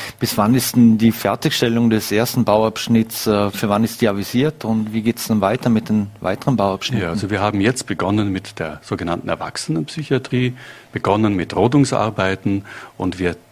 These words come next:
Speaker 2: denken, dass wir im Frühjahr zweitausendfünfundzwanzig diese erste Stufe abgeschlossen haben. Sodann gibt es weitere Baustufen. Wir werden dann eine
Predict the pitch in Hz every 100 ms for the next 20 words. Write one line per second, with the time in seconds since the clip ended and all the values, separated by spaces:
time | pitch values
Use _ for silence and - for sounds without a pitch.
0 | - 87 104 - 127 110 - 95 92 95
1 | 101 87 - 113 107 82 80 - 82 82
2 | 87 78 156 165 110 - 82 80 90 82
3 | - - - - - 127 - 90 101 101
4 | - - 101 - 110 101 - 135 123 117
5 | - 123 123 - - - - 90 110 120
6 | 123 - - - - - _ - - -
7 | 85 104 123 123 120 - - - 92 -
8 | 135 120 101 110 - 107 - 107 87 80
9 | 80 80 78 82 90 113 117 - - -
10 | - - 85 80 80